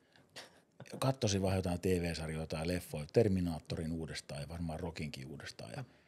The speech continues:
Speaker 1: nauttisin vaan niinku niistä viimeisistä päivistä silleen, että no nyt mä pääsen huilaamaan.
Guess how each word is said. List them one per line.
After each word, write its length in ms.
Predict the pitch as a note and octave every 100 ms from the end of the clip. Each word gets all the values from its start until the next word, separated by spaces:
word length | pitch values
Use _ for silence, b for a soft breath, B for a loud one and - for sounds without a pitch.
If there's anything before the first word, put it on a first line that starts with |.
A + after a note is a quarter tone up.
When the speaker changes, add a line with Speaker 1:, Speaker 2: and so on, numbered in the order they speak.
| b b -
Speaker 1:
nauttisin 540 | A2 B2+ A2+ - E2+ E2+
vaan 200 | F2 E2
niinku 140 | D#2+
niistä 200 | D#2+ -
viimeisistä 440 | F#2 D#2+ D2 D#2 -
päivistä 380 | C#2+ C2+ B1+
silleen, 220 | - C2 C2
että 140 | -
no 80 | D#2+
nyt 240 | F#2 F2+
mä 100 | D2
pääsen 320 | C2 A#1+ - -
huilaamaan. 580 | D2 C#2 - - - D3+